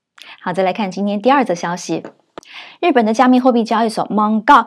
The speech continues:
自从二零一四年的时候呢，遭到攻击而被盗走了八十五万枚的比特币之后呢，而破产了。那在经历了这么多年的官司之后呢，Mt. Gox 呢，最终将会有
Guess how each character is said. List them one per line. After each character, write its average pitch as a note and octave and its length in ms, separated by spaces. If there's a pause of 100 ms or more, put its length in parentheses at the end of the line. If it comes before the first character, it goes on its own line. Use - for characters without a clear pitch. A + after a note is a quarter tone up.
自 - 140
从 F#3 160
二 G#3+ 180
零 F#3+ 220
一 C4+ 120
四 D4 360
年 F#3 220
的 F#3 100
时 F#3+ 160
候 F#3 180
呢， E3+ 280
遭 G3+ 220
到 G3 200
攻 C4+ 280
击 F#3+ 360 (220)
而 G3+ 120
被 A3+ 160
盗 B3 240
走 D#3+ 160
了 D#3+ 120
八 A#3+ 280
十 A3 220
五 E3 280
万 C4+ 200
枚 F#3+ 280
的 F#3+ 180
比 F3 160
特 G#3+ 140
币 A3+ 140
之 A#3 160
后 C4 180
呢， A3 100
而 F3 320
破 G#3+ 220
产 - 240
了。 - 260 (460)
那 B3+ 80
在 C4 120
经 C4+ 240
历 C#4 100
了 A3+ 100
这 F4+ 340
么 A#3+ 140
多 B3 200
年 F#3 180
的 F#3+ 100
官 C4 320
司 F3+ 220
之 F#3 160
后 G3 200
呢， E3+ 140
Mt. F#3 360
Gox B3 440
呢， F#3+ 120
最 B3+ 340
终 C4+ 320
将 B3 280
会 B3 220
有 F#3 180